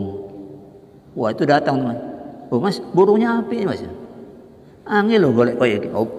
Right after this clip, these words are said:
sudah dipuji-puji dulu. "Piro iki?" Dia terus, "Saya, ya, aku gak bawa uang, tapi saya beli sekian." Nah, terus ingkri. Ingkri.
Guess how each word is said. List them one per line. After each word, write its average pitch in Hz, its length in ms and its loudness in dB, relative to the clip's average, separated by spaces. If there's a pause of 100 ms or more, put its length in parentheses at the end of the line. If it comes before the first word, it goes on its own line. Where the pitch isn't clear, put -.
(380)
sudah 196 160 8
dipuji-puji 220 640 4
dulu. 220 560 6 (480)
"Piro 269 240 8
iki?" 117 200 4 (1600)
Dia 220 240 8
terus, 240 240 8 (480)
"Saya, 220 160 4
ya, 175 160 6
aku 208 240 2
gak 208 160 6
bawa 208 240 10
uang, 190 160 6
tapi 107 240 2 (720)
saya 220 320 6
beli 220 240 8
sekian." - 320 0 (240)
Nah, - 160 -10 (320)
terus 135 160 0 (160)
ingkri. 104 640 -2
Ingkri. 87 440 -14